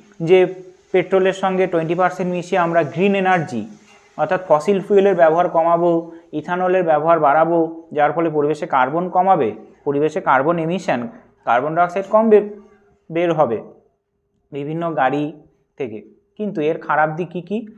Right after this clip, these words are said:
In অন্ধ্রপ্রদেশ recently কী হয়েছে? In অন্ধ্রপ্রদেশ with scientist and farmer saying water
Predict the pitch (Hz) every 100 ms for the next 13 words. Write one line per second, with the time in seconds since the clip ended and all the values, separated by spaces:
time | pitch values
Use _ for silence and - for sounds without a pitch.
0 | _ _ _ _ 208 226 165 175 220 214
1 | 175 165 165 160 185 185 190 175 165 165
2 | 208 202 208 165 170 208 196 143 151 214
3 | - - _ _ - 185 180 160 151 175
4 | 240 226 233 220 214 156 170 202 202 -
5 | 226 180 107 - - _ - 156 170 220